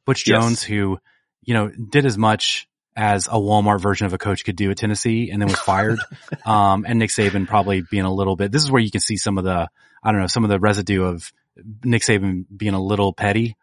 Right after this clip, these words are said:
Speaker 1: um, with that, uh, with that vote. That being said, though, I do think we have to get our arms around voting in college football. Again, I feel like we talked about this. I feel like Heisman votes, you have to make those public. We have to know where everybody voted, how everybody voted specifically. Also with this coaches poll,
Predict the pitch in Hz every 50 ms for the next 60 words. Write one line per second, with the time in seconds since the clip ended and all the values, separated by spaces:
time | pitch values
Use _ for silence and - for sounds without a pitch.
0 | _ - - 107 107 107 104 98 98 98 101 101 107 110 104 101 113 107 - 113
1 | 101 98 98 - - 107 104 95 101 107 101 - 110 92 104 113 117 - - -
2 | - - - 208 214 160 120 - 131 113 110 104 98 92 - - - _ _ -
3 | 147 147 143 180 185 175 123 123 117 - 107 117 104 104 101 107 104 98 101 98
4 | 98 95 92 90 87 80 - _ _ _ _ _ _ _ - 117 101 127 120 120
5 | 123 120 117 110 101 120 117 110 - - 110 98 113 107 104 104 101 - - 117
6 | 104 - 123 120 113 110 110 110 110 107 - 120 110 101 98 - 113 107 - 110
7 | 101 - 107 104 - - _ - _ _ _ - 104 117 113 101 - - 107 107
8 | 95 113 113 101 113 110 107 104 - - - - - 107 101 - - 110 104 -
9 | 101 - - 104 101 104 104 101 - - 107 95 - - 98 101 98 98 98 98
10 | 98 - _ _ _ _ _ _ _ - 104 107 104 101 104 101 107 104 104 90
11 | 104 98 98 101 101 95 101 101 104 101 98 98 95 92 104 98 101 90 98 98
12 | 98 95 98 95 87 - - - _ - - - 104 95 101 - 110 107 98 -
13 | - - - - - 117 - 135 120 113 101 101 - - 107 104 - 98 95 -
14 | 95 90 87 104 92